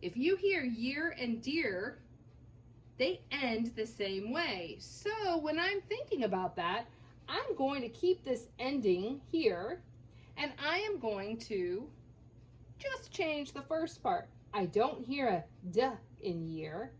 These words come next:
do you? Mm-mm. Let's put that back. I hear a Y, Y, year. I hear this letter, ya. Let's try it. Ya,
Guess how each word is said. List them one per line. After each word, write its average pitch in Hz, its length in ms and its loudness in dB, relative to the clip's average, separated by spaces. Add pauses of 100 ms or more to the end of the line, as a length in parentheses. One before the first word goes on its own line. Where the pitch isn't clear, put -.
do 190 80 -4
you? 190 320 2 (800)
Mm-mm. 170 360 -8 (340)
Let's 523 180 -8
put - 180 0
that 240 240 0
back. - 220 0
I 226 80 0
hear 269 280 0
a 214 120 6
Y, 220 260 2 (480)
Y, 202 300 0 (400)
year. 202 560 2 (760)
I 233 420 0
hear 208 440 0 (1900)
this 214 300 2
letter, 165 480 -2 (300)
ya. 180 160 2 (680)
Let's 277 200 -4
try 311 240 2
it. 170 160 -4 (460)
Ya, 254 240 4